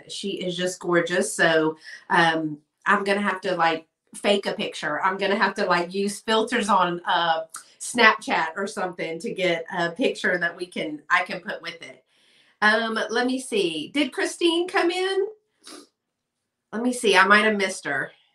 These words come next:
if Christine came in. Oh, yes, there's Christine.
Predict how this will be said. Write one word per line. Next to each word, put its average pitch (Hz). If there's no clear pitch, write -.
if 185
Christine 185
came 160
in. 151
Oh, 381
yes, 392
there's 277
Christine. 277